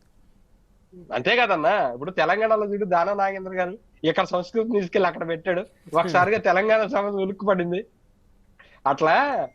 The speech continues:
ఒకటేంటంటే డెఫినెట్ గా ప్రజలు గొప్ప అవకాశం ఇచ్చారు. ఆ అవకాశాన్ని చంద్రబాబు నాయుడు గారు చూడండి, ఆయన పర్యటన స్టార్ట్ చేయటం ముందు తిరుపతి, తర్వాత పోలవరం, తర్వాత, ఆ, జరిగినటువంటి పరిస్థితి ఎక్కడ కూడా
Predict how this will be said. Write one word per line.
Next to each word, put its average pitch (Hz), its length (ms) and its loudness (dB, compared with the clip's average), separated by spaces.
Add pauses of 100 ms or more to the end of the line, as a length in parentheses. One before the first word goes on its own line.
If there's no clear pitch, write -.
(380)
ఒకటేంటంటే 202 760 -2
డెఫినెట్ 185 640 -2
గా 233 480 2 (220)
ప్రజలు 180 320 0 (640)
గొప్ప 143 220 0
అవకాశం 190 380 -2
ఇచ్చారు. - 300 -10 (500)
ఆ 135 120 8
అవకాశాన్ని 226 720 4
చంద్రబాబు 208 580 4
నాయుడు 214 200 4
గారు 196 280 2
చూడండి, 190 220 2
ఆయన 131 220 0
పర్యటన 170 540 -2
స్టార్ట్ 165 400 -2
చేయటం 175 260 -2
ముందు 165 200 -2
తిరుపతి, 160 560 0
తర్వాత 160 340 2 (160)
పోలవరం, 151 560 0 (180)
తర్వాత, 160 400 -2 (400)
ఆ, 151 60 -2 (120)
జరిగినటువంటి 160 640 -4
పరిస్థితి 147 360 0
ఎక్కడ 147 340 -2
కూడా 151 420 0